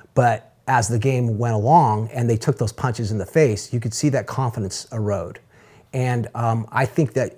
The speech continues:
I agree with you. I think with Lincoln Riley, that you get this sense that there's a, um, a, a more positive future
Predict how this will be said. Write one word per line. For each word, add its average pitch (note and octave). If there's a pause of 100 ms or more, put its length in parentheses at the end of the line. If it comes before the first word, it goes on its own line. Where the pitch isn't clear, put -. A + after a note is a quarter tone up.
I B2
agree A#2
with A2+
you. G#2
I F#2+
think A2+
with G#2
Lincoln A2+
Riley, G#2+
that -
you A2
get A2
this G#2+
sense A2
that F#2+ (440)
there's A2+
a, A2
um, G2 (180)
a, G#2 (320)
a A2 (200)
more B2
positive A#2
future G2